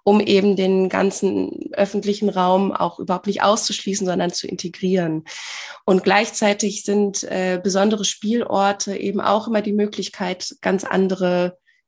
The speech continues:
Besetzungen mit hineinzunehmen. Also, dass man nicht an jedem Spielort einen Flügel hat,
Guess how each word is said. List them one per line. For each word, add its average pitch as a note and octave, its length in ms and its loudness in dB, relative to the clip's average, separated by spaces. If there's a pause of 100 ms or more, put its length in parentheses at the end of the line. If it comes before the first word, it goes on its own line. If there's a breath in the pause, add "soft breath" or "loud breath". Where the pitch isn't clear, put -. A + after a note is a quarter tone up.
Besetzungen F#3+ 840 -2 (120)
mit - 380 -4
hineinzunehmen. F3+ 1040 0
Also, F#3 400 2 (440 loud breath)
dass F#3+ 200 2
man G3+ 400 4
nicht G#3+ 380 0
an A3 100 2
jedem G#3+ 260 0
Spielort G#3+ 520 -2
einen F#3+ 80 -4
Flügel A3+ 480 0
hat, G3 320 -4